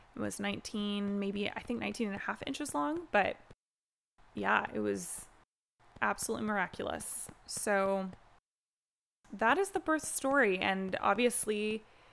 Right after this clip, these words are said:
we spend a lot of time in our culture, like, sharing, I think, talking about the birth experience and preparing for birth and, like, focusing on pregnancy. And, and then it's just as if everything goes back to normal. And we all know,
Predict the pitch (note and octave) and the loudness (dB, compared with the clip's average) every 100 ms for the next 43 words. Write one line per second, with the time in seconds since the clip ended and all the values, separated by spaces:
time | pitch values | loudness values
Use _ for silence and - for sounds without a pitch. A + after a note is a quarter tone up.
0 | - - - - - - - - - A3+ | -20 -20 -20 -20 -20 -20 -20 -12 -2 0
1 | - G#3+ G#3 G3+ G3+ G3 G3 F#3+ G3 A#3 | 2 4 8 8 6 4 2 4 4 2
2 | C#4+ - G#3+ G3 F#3+ - F#3 - F#3+ - | 0 0 0 2 2 2 0 0 -4 0
3 | G3+ A3 B3+ G3 F#3 - - - - - | 0 2 0 0 -2 -6 -20 -20 -20 -20
4 | - - - - F#3+ F3+ G3+ A3+ - G#3 | -20 -16 -8 0 2 4 2 0 -2 -2
5 | F#3+ - - - - - F#3 - A3+ A3 | -4 -6 -14 -20 -8 2 2 4 4 4
6 | A#3 A#3+ G3 G#3+ B3 - - - - A3+ | 4 2 2 0 0 -8 -10 -8 -4 0
7 | A#3 A#3 A3+ G3 F3 - F3 F#3 G#3+ A3+ | 2 0 -2 -6 -8 -6 -4 -2 -2 -2
8 | G#3+ A3+ A3+ F#3+ F3 G3+ - G3 G3+ - | 0 0 0 -2 -4 -4 -2 -2 -2 -6
9 | G3 F#3 F#3 F3+ F#3+ - - A#3+ A#3+ F3+ | -4 -4 -4 -4 -4 -6 -4 -2 -2 -2
10 | F#3 - - - - - - - - - | -8 -14 -20 -20 -20 -20 -20 -20 -20 -20
11 | - - A#3 A#3 A#3 - - A#3 A#3 G#3 | -2 6 8 8 4 2 0 2 2 2
12 | A3 A3 G#3 A3 G3+ G3+ F#3+ F#3+ - G#3+ | 0 0 0 -2 0 0 0 -2 -2 0
13 | G#3+ A3+ F3+ F3+ G3 F#3+ G#3 - G#3+ D4+ | 2 4 4 4 2 2 0 6 8 8
14 | D4+ G3+ F#3+ G3+ C4+ | 8 6 6 4 2